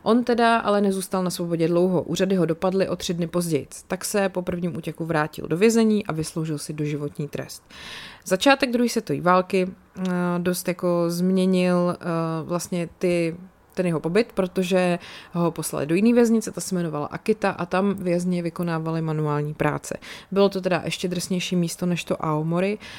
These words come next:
a spalo se tam jenom na betonových podlahách. No a protože se teda vědělo, že Shiratori utíká, tak ho navíc zavírali na samotku i v době, kdy jako prostě nic špatného neproved.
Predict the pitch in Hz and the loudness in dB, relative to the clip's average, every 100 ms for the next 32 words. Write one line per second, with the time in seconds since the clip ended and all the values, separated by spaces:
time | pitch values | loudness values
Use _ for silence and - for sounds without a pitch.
0 | - - - - 175 170 170 170 170 170 | -14 -8 -6 0 2 2 -2 -4 -2 -2
1 | 165 160 165 170 160 156 - 170 170 165 | -4 -4 -4 -2 -2 -4 -6 -4 -2 -2
2 | - 151 - - - - 277 320 - 226 | -4 -8 -16 -20 -20 -4 2 2 6 6
3 | 226 220 220 202 202 190 190 165 143 165 | 8 6 2 -2 0 -2 -4 -4 -2 0
4 | 180 180 170 156 170 156 139 127 175 180 | 2 2 2 -2 -2 -4 -6 -8 -6 -6
5 | 233 220 202 190 202 202 196 170 170 160 | 0 2 2 2 0 2 2 0 -2 -4
6 | 160 165 156 147 151 - 208 190 175 156 | -4 -2 0 0 -2 -2 -2 -2 -2 -8
7 | 160 160 160 160 147 - 170 160 151 143 | -6 -2 0 2 0 -4 -6 0 2 2
8 | - - 160 156 151 - - - - 160 | 0 -6 -6 -4 -4 -4 -8 -10 -8 -8
9 | - 156 147 - 170 202 180 170 156 - | -4 -2 -4 -6 -8 -8 -4 -2 -2 -6
10 | - - 160 160 151 180 151 - | -6 -4 -4 -4 -4 -2 -2 -4